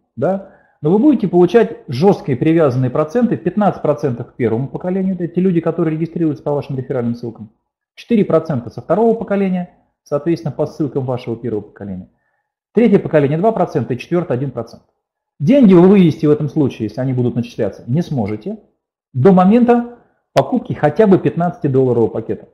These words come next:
У нас минимальный пакет стоит пятнадцать долларов. Вот если вы, например, накопили на своем бонусном счете сто долларов, из бонусного счета себе купили какой-либо пакет,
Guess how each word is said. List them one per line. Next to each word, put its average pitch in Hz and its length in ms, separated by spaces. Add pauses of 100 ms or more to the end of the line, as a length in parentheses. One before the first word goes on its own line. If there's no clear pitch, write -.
(260)
У 131 60
нас 151 180
минимальный 160 400
пакет 196 260
стоит 131 220
пятнадцать 127 320
долларов. - 220 (420)
Вот 139 140
если 202 180
вы, 202 120
например, 170 360
накопили 165 400
на 139 120
своем 139 200
бонусном 131 320
счете 123 240
сто - 160
долларов, 104 360 (420)
из 123 100
бонусного 123 500
счета 113 240
себе 110 220
купили 107 300
какой-либо 113 340
пакет, 175 400